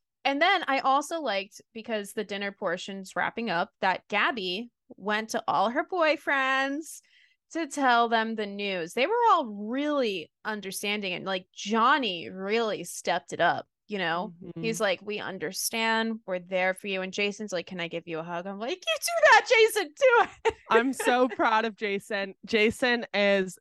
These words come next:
Speaker 2: number one, in my opinion. He's getting that final rose. Uh, yeah, I thought it was great that she went to the men and shared, because they were all really close with Nate,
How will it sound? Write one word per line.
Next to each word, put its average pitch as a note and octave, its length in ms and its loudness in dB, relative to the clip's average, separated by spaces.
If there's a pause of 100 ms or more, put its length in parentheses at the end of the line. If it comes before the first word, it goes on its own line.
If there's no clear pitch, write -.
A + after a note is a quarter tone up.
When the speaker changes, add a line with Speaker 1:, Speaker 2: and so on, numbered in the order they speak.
Speaker 2:
number F#3+ 320 -2
one, D#3+ 460 0
in E3 120 -10
my D#3 180 -2
opinion. D3+ 420 -2
He's E3+ 160 2
getting E3 260 2
that D3+ 180 -2
final D3+ 360 -2
rose. D3 400 -2
Uh, F#3 140 -2
yeah, G#3 260 0
I A3 140 -6
thought B3+ 180 -8
it C4 80 -10
was A3 160 -14
great F#3 500 0
that G3 160 2
she G#3 160 0
went F3+ 220 4
to - 80 -16
the F#3+ 100 -2
men D#3+ 300 -2
and E3 180 -4
shared, D#3+ 560 2 (400)
because C4 280 0
they D#4+ 120 2
were F#4 260 2
all B3+ 200 2
really A#3 280 -6
close G#3+ 360 -8
with G3+ 120 -2
Nate, E3 380 2